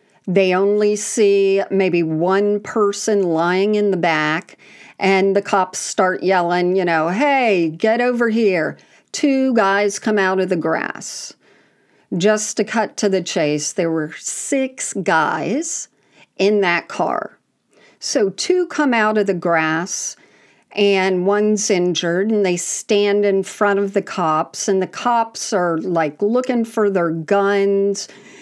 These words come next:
They're, you know, cuffing 'em and everything, and then they see a hand go up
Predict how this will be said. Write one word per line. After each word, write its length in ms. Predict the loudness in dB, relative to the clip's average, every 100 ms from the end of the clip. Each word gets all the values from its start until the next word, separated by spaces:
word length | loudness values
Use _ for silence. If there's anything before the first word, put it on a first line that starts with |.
| -20 -20 -20 -12
They're, 840 | -6 0 2 2 2 0 0 -2 -6 -10 -4
you 140 | 0 2
know, 320 | 2 -2 -6 -12 -16 -16 _ _ _ _ -8
cuffing 500 | -2 0 0 0 2
'em 560 | 2 2 2 2 2
and 260 | 0 0 2
everything, 800 | 2 2 0 2 2 2 2 0
and 420 | 0 0 0 2
then 600 | 2 2 2 2 0 -2 -4
they 220 | 0 0
see 540 | 0 -2 0 0 -4 -6 -6
a 80 | -6
hand 520 | -2 -2 -2 -4 -4
go 200 | -6 -4
up 300 | -4 -6 -10